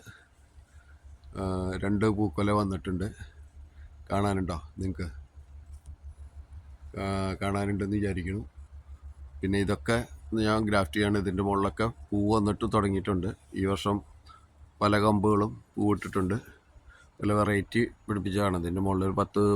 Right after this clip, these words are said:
പതിനഞ്ച് ടൈപ്പ് ഉണ്ട് പല സ്ഥലത്തായിട്ട്. ഓക്കെ, മൂവാണ്ടൻ മാവ് അങ്ങനെ കണ്ടോ, നമ്മുടെ മാവുകളൊക്കെ പൂത്തു തുടങ്ങി.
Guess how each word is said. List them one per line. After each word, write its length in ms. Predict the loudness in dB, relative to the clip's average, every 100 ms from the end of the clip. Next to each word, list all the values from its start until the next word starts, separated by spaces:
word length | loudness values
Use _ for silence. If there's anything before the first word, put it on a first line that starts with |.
| 4
പതിനഞ്ച് 420 | 2 2 0 0 0
ടൈപ്പ് 240 | 0 0 -2
ഉണ്ട് 160 | -2 -8 _ -20 -20 -20 _ _ -12 -4
പല 200 | -2 0
സ്ഥലത്തായിട്ട്. 580 | 0 0 0 -2 -2 -8 -20 -18 -16 -16 -18 -18 -16
ഓക്കെ, 220 | -4 -2 -2 -8 -20 -20 -20 -20 -20 -8 0
മൂവാണ്ടൻ 380 | 4 4 2 2
മാവ് 260 | 2 0 -2 -6 -14 -18 -14 -8
അങ്ങനെ 260 | -4 -2 -4 -6 -14 -18 -18 -16 -16 -14 -14 -16 -18 -20 -8
കണ്ടോ, 200 | -4 -2 -2 -6 -8 -4
നമ്മുടെ 260 | 0 2 2 0 -4 -6 -10 -16 -16 -18 -18 -12 -2 4
മാവുകളൊക്കെ 540 | 6 6 4 2 0 0
പൂത്തു 260 | 0 2 2
തുടങ്ങി. 320 | 2 0 -2